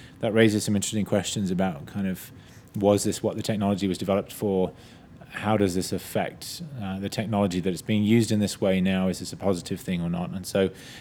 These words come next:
Aaron, I'd, I'd like you to kind of kick us off on this discussion here, just kind of talk about some of your thoughts and, and why you wanted to talk about this.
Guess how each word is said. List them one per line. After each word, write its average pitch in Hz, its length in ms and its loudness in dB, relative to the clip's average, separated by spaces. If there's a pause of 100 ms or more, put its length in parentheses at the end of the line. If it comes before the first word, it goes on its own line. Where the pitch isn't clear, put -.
(140)
Aaron, 135 240 6
I'd, 135 120 0
I'd 120 140 0
like 127 220 0
you 117 80 4
to 95 80 4
kind 101 180 -2
of 90 60 -2
kick - 180 -4
us 98 160 -4
off 98 180 -2
on 95 60 0
this 95 140 0
discussion 90 480 -6
here, 92 120 0
just 95 200 -4
kind 101 100 -2
of 98 60 -6
talk - 160 -2
about 92 200 -2
some 101 140 -4
of 90 80 -2
your 95 160 0
thoughts - 400 -6
and, 92 240 -2
and 98 180 -2
why 98 120 2
you 95 100 2
wanted 92 220 -2
to - 120 -12
talk 107 140 -6
about - 220 -12
this. - 180 -16